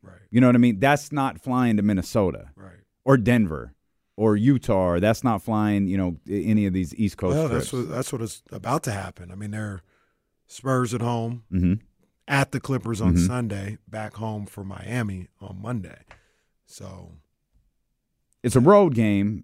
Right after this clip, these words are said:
Speaker 2: and you
Speaker 1: Right.
Speaker 2: gotta, you gotta move around for it, but it's, um, it's a lot different feel
Speaker 1: It
Speaker 2: than that, that other stuff.
Speaker 1: We, we joke, we joke a little bit about it, and I don't,
Speaker 2: Mm-hmm.
Speaker 1: I don't think they sh-, should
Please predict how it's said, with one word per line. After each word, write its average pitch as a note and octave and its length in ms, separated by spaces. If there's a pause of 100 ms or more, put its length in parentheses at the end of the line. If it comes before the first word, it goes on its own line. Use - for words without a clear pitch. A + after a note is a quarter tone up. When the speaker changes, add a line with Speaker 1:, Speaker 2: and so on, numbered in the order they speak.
Speaker 2:
and A2 120
you A2+ 60
Speaker 1:
Right. G#2+ 40
Speaker 2:
gotta, B2+ 340
you B2 100
gotta C3 200
move C3 220
around C3 380
for E2+ 300
it, E2 200
but E2+ 300
it's, E2 320
um, C2+ 540 (760)
it's F#2+ 160
a G2 60
lot F#2 240
different D#2+ 320
feel E2 260
Speaker 1:
It - 40
Speaker 2:
than C#2+ 140
that, C2+ 200 (200)
that C#2 140
other C2 180
stuff. - 220
Speaker 1:
We, D#3 140
we F3+ 160
joke, G3 280
we G3 120
joke F3 300
a D3 40
little C3+ 220
bit A#2+ 140
about A#2 320
it, A#2 180 (100)
and C#3 160
I C#3 140
don't, C#3 260 (400)
Speaker 2:
Mm-hmm. F2+ 120
Speaker 1:
I C#3+ 60
don't C#3+ 140
think C3 220
they B2 160
sh-, - 200 (220)
should B2+ 600